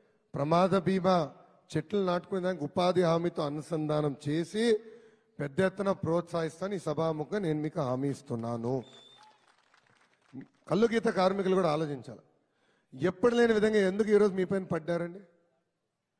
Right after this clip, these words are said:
ఎందుకు ఈ ప్రభుత్వంలో అధికారులు వచ్చి మీరు తీయకూడదు, అమ్మకూడదు అని పెడుతున్నారు షరతులు? కారణం ఒకటే, జే బ్రాండ్లు అమ్మాలి కదా,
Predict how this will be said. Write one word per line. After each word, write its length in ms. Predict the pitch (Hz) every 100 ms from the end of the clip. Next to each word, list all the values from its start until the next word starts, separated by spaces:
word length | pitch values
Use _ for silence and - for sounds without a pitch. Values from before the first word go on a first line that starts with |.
| _ _ _ - 143
ఎందుకు 340 | 175 226 220
ఈ 100 | 226
ప్రభుత్వంలో 880 | - 175 160 196 - 190 175 190 196
అధికారులు 560 | 127 139 175 180 175
వచ్చి 220 | 170 - 190
మీరు 240 | 185 175
తీయకూడదు, 800 | 170 151 170 180 170 160 175 175 - _ -
అమ్మకూడదు 520 | 135 180 180 175 156
అని 160 | 165 160
పెడుతున్నారు 460 | 156 151 156 156
షరతులు? 420 | 123 139 151 180 180 _ _ _ _ _ _ _
కారణం 400 | 131 151 180 190
ఒకటే, 360 | 160 170 - 113 _ _ _ _ _ _ _
జే 300 | 120 175 226
బ్రాండ్లు 440 | 220 214 208 214 185
అమ్మాలి 280 | 180 180
కదా, 340 | 151 147 165